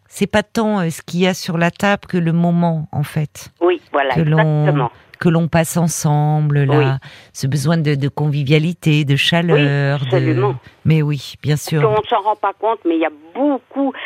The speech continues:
Speaker 2: Bon, ben, nous, c'est une très petite échelle, parce qu'on se cantonne juste à ceux qu'on connaît, euh, au temple, quoi.
Speaker 1: Oui,
Speaker 2: Mais,
Speaker 1: oui.
Speaker 2: euh, quand on se tourne, euh, autour de nous, on s'aperçoit qu'il y a mille personnes qui sont isolées et seules.
Speaker 1: Oui,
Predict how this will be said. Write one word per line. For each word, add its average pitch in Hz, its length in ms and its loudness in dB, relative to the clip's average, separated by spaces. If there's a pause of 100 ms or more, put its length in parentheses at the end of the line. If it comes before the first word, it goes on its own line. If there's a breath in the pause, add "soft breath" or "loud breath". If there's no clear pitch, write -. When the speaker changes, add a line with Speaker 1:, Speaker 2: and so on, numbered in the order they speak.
(160 loud breath)
Speaker 2:
Bon, 440 140 4 (220 loud breath)
ben, 214 220 2
nous, 277 180 0 (160)
c'est 202 120 2
une 185 140 -2 (100)
très - 180 -2
petite 202 420 -6
échelle, 165 640 0 (160)
parce - 200 -10
qu'on 139 280 0
se - 140 -6
cantonne 156 680 -2
juste 170 260 -2
à 139 100 -2 (100)
ceux 151 120 0
qu'on 147 220 -4
connaît, 151 640 0
euh, 117 240 -2
au 131 160 -6
temple, - 380 0 (100)
quoi. - 140 -2
Speaker 1:
Oui, 165 280 0 (140)
Speaker 2:
Mais, 165 60 2
Speaker 1:
oui. 156 420 2
Speaker 2:
euh, 139 220 -2 (100)
quand 190 240 -4
on 180 80 2
se - 200 -12
tourne, 185 360 0
euh, 147 280 0
autour 156 360 -2
de 147 180 -2
nous, 170 140 0 (100)
on 151 60 -2
s'aperçoit 147 640 -4
qu'il - 180 -8
y - 40 -10
a - 40 -18 (300)
mille 233 680 0 (100)
personnes 254 680 0
qui - 180 -8
sont 143 200 -4 (100)
isolées 190 600 -2
et - 40 -10 (200)
seules. 214 400 2
Speaker 1:
Oui, 131 300 2